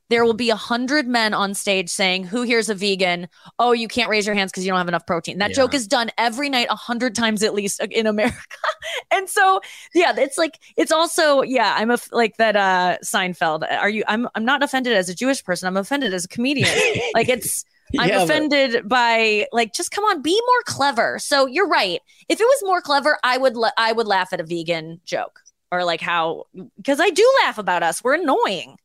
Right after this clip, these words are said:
Speaker 1: you know, like, th-, we are to be mocked in some ways, but we're on the right side of things and you know it.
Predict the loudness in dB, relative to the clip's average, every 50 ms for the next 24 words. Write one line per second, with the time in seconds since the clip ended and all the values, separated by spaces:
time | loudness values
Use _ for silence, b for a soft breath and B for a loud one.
0 | _ -12 -8 -6 -4 -2 0 2 2 0 0 0 -2 -2 -2 -2 -4 -4 0 0
1 | 2 2 2 2 0 0 -2 -2 -2 -2 0 0 0 0 -2 -4 -6 -10 -14 -10
2 | -8 -6 -6 -4 -4 -6 -4 -4 -6 -6 -8 -10 -14 -18 B B B B B B
3 | B B 0 2 2 4 4 4 2 2 2 2 2 0 0 0 -2 -2 -2 -4
4 | -6 -8 -8 -10 -10 -12 -12 -12 -14 -14 -12 -10 -10 -10 -10 -12